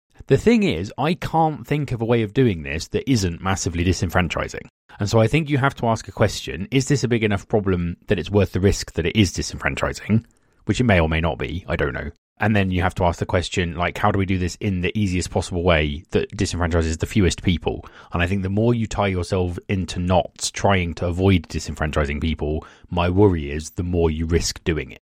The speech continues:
I'd be quite happy if Chengdu had just said to Chicon, "Can you keep your credit card, uh, payments open for a little bit and take some memberships for us, please?" Or even to Glasgow. I don't know. I don't see a reason why Chi-, like, Chengdu couldn't say to Glasgow, "Do you mind taking memberships for us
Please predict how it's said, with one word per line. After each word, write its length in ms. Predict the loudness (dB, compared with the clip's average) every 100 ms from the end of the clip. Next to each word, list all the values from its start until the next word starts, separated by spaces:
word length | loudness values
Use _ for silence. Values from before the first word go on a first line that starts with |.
| _
I'd 80 | 0
be 100 | 2
quite 200 | 2 2
happy 380 | 4 0 -4 -4
if 160 | -6 0
Chengdu 380 | 0 0 -2
had 140 | -2 -2
just 180 | -4 -2
said 180 | -4
to 60 | -2
Chicon, 680 | 2 2 2 -2 -2 -4 -4
"Can 140 | -2
you 160 | 0 0
keep 220 | 0 0
your 140 | -2 0
credit 280 | 0 0
card, 460 | -2 -2 0 -2 -6 -2
uh, 220 | 0 0
payments 420 | 0 -2 -2 -2
open 440 | -2 -2 -4 -4 -6
for 140 | -2
a 40 |
little 200 | 0 0
bit 240 | 2 0 0
and 140 | -6 -2
take 320 | -2 -2 -2
some 140 | 0
memberships 380 | 0 0 -4 -4
for 280 | 0 2 2
us, 160 | 0 -6
please?" 420 | -4 -4 -6 -10 _ _ _ _ -6 2
Or 80 |
even 140 | 2 4
to 60 |
Glasgow. 460 | 4 4 2 -8 -10 -4
I 100 | -2
don't 120 | 0
know. 260 | 0 0 -2 -6 -6
I 100 | 0
don't 240 | 0 0
see 180 | -2 0
a 40 |
reason 300 | 2 2 2
why 160 | 0 -2
Chi-, 220 | 0 -2 -2 -6
like, 320 | 0 2 2
Chengdu 360 | -2 0 0 0
couldn't 220 | 0 0
say 160 | -2 -2
to 100 | 0
Glasgow, 560 | 0 2 2 4 4 0 -10 -16 -16 _ -10 -2
"Do 140 | 2
you 80 | 2
mind 380 | 2 0 -2 -2
taking 640 | -2 0 -4 -4 -4 -4
memberships 480 | -2 0 0 -4 -4
for 220 | 0 2
us 300 | 2 0 -6